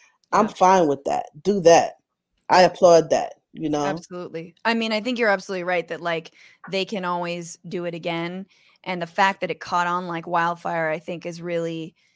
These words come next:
Speaker 2: is really inspiring. Um, but you're right. I mean, what is cool is they're thinking of turning, like, stadiums into basically voter registration halls.
Speaker 1: And I would
Speaker 2: Which
Speaker 1: be happy if that happened. I don't want them to
Speaker 2: Yeah.
Speaker 1: study voting.
Speaker 2: Right.
Speaker 1: You know,
Speaker 2: Right.
Speaker 1: I want them to actually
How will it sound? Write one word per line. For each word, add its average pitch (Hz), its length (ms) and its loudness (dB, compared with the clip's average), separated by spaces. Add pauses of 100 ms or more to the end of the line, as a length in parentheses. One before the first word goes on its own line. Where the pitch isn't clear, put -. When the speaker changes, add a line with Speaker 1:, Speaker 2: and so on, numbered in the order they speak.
(460)
Speaker 2:
is 196 200 0
really 190 320 0
inspiring. 175 840 -4
Um, 170 500 -4 (340)
but 254 160 2
you're 370 140 0
right. 392 280 0
I 240 40 -2
mean, 277 180 2 (180)
what 302 240 0
is 403 140 0
cool 359 320 -4
is 330 100 -4
they're 302 160 -4
thinking 302 340 -6
of 285 60 -6
turning, 269 340 -4
like, 208 200 -4 (100)
stadiums 240 720 -4
into 202 560 -6
basically 190 540 -4
voter 180 260 0
registration 190 1000 -8
halls. 226 560 -6 (280)
Speaker 1:
And 202 140 4
I 247 80 10
would 330 80 8
Speaker 2:
Which 294 80 0
Speaker 1:
be 254 120 6
happy 220 400 4
if 180 160 2
that 226 220 8
happened. 147 480 4
I 180 100 6
don't 226 160 6
want 233 160 2
them 220 200 4
to 202 140 -6
Speaker 2:
Yeah. 240 80 0
Speaker 1:
study 185 460 6 (280)
voting. 165 500 4
Speaker 2:
Right. 196 100 -14 (220)
Speaker 1:
You 190 120 6
know, 180 160 8
Speaker 2:
Right. 160 140 6
Speaker 1:
I 180 40 8
want 208 280 6
them 196 160 4
to 185 200 -4
actually 190 680 2